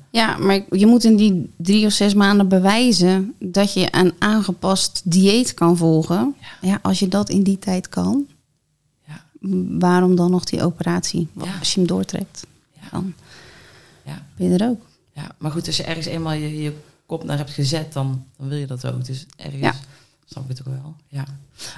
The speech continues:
Speaker 2: Oké, dus we hebben, eh, een afvalpoging met, eh, met dieetrepen.
Speaker 1: Ja.
Speaker 2: Dat ging hem niet worden?
Speaker 1: Nee.
Speaker 2: Want het was, had wel succes, maar daarna kwam je weer aan.
Speaker 1: Ja.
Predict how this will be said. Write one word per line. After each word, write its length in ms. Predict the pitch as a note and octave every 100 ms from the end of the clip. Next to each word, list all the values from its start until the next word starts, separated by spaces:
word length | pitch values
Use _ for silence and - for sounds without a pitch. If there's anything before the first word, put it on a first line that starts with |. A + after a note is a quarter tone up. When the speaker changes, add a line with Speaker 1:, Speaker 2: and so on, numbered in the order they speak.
| -
Speaker 2:
Oké, 320 | - E3 C#3+
dus 160 | D#3 F#3+
we 60 |
hebben, 360 | G#3 F#3+ F#3+ F#3
eh, 760 | F#3 F3+ F3+ F3 F3 E3+ E3+ E3
een 80 | F3+
afvalpoging 800 | G3 A#3 A3 A3 G3+ F#3+ G3 F#3+
met, 260 | F#3 F3+
eh, 540 | F#3 F3 E3+ E3+ E3+ E3+
met 140 | F3
dieetrepen. 720 | F3+ G3 G#3+ G3+ G3+ G#3 A#3 C#4+ _ _ _ _
Speaker 1:
Ja. 200 | - G#3+ - _ _ _
Speaker 2:
Dat 180 | E3 E3+
ging 140 | F3+
hem 100 | F3
niet 120 | F3
worden? 300 | E3+ F#3+ G#3+ C4
Speaker 1:
Nee. 180 | A#3+ - _ _ _
Speaker 2:
Want 200 | - D#3+
het 120 | E3 D#3+
was, 220 | E3+ D#3+ D#3+
had 160 | E3
wel 160 | E3 E3+
succes, 540 | E3 D3 E3 C#3 - -
maar 120 | D#3
daarna 180 | D#3+ D#3
kwam 200 | D#3 D3
je 60 | C#3+
weer 120 | C#3
aan. 300 | C#3+ G3+ C4+
Speaker 1:
Ja. 220 | - G#3+